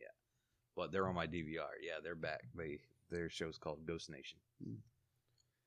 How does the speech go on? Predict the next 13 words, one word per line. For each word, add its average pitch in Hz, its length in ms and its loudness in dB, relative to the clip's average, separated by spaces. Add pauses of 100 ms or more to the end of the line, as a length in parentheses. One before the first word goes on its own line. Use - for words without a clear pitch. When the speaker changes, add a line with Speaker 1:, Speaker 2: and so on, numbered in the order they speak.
(320)
Speaker 2:
Well, - 140 10
it's - 300 8 (380)
I 139 80 6
started 208 340 10
watching, 131 520 4
I 127 140 8
watch 180 380 6
a 131 60 2
lot 123 360 10
of 127 60 6
them 123 180 4
different 117 300 4
shows. - 540 -2